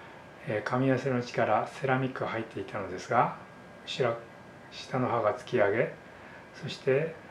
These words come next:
破切してしまい、再根管治療をするというこ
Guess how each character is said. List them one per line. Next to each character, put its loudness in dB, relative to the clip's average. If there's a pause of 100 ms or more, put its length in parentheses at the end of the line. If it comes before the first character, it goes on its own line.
(180)
破 -4
切 2
し -6
て 2
し -2
ま 4
い、 4 (520)
再 2
根 4
管 -2
治 -8
療 2
を 4
す -4
る 0
と -2
い 4
う 0
こ -8